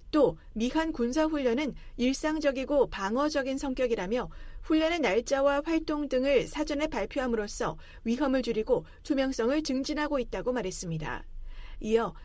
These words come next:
이러한 접근 방식은 민간 해상, 항공교통에 용납할 수 없는 위험을 초래하고 영내 불확실성을 높이는 북한의 예고 없는 미사일 발사와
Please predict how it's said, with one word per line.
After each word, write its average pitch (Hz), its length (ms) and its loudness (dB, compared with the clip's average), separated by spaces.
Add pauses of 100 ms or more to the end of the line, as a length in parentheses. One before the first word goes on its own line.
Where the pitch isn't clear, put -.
이러한 254 320 4
접근 262 380 -2
방식은 240 560 0
민간 262 420 0
해상, 277 460 -2 (200)
항공교통에 285 920 2
용납할 277 460 0
수 233 160 -2
없는 226 340 0
위험을 233 340 0
초래하고 220 640 0 (300)
영내 247 320 4
불확실성을 285 800 0
높이는 233 460 0 (200)
북한의 247 440 2
예고 220 320 4
없는 262 260 0
미사일 269 300 0
발사와 214 520 -2